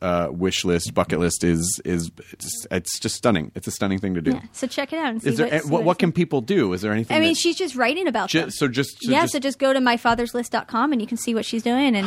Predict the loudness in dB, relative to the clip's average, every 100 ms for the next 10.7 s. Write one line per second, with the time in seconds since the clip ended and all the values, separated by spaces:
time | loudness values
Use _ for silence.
0 | 0 0 2 2 2 2 2 0 0 -4
1 | -6 -2 -4 -4 -16 _ _ -20 -20 -20
2 | -4 2 2 2 0 0 0 0 2 2
3 | 2 2 2 2 0 2 -2 0 2 2
4 | 0 2 4 4 2 2 2 2 2 2
5 | 2 4 4 4 4 2 0 -4 -6 _
6 | -20 -20 -10 -2 2 2 0 0 2 4
7 | 2 2 2 2 2 2 2 2 2 0
8 | -4 _ _ _ -2 0 0 2 4 4
9 | 4 2 0 _ _ _ 0 2 0 0
10 | 0 2 2 2 2 2 0